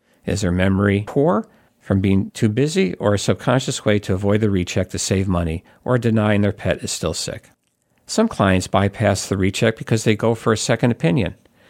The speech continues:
I never have a problem with a second opinion. I've always told my clients second opinions are fine, except I think it more productive if I was involved in that decision.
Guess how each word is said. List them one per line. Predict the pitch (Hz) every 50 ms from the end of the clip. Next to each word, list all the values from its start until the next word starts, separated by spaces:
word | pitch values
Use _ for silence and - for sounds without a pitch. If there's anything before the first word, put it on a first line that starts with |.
| - - - _ - -
I | - 95 92
never | 82 82 95 107 113 127 127
have | 131 143 135
a | 139
problem | - - - 151 147 123
with | 110 101 95 104
a |
second | 101 - 117 101 - 98
opinion. | 95 - - 175 180 139 87 - 90 - _ _ _ _ _ _ _ _ _ _ _ -
I've | - 85 90 -
always | - 107 113 131 143 135 117 -
told | - - 101 98 92 95
my | 87 90
clients | 90 - - - 95 90 85 85 -
second | - - 107 - - 107
opinions | 95 - - 113 107 101 98 95 -
are | 90 87
fine, | - - - 175 170 151 117 92
except | 85 - - 107 101 -
I | 90 92 95
think | - - 110 104 - -
it | - 113 -
more | - 113 98 87
productive | - - 92 - 147 175 175 - - 104 95 95 - _ - - _ -
if | - 113 -
I | 117 104 98
was | 98 - 101
involved | 92 90 - 107 101 101 98 98
in | 98
that | 104 101 98
decision. | - 104 - - 151 147 120 104 85 87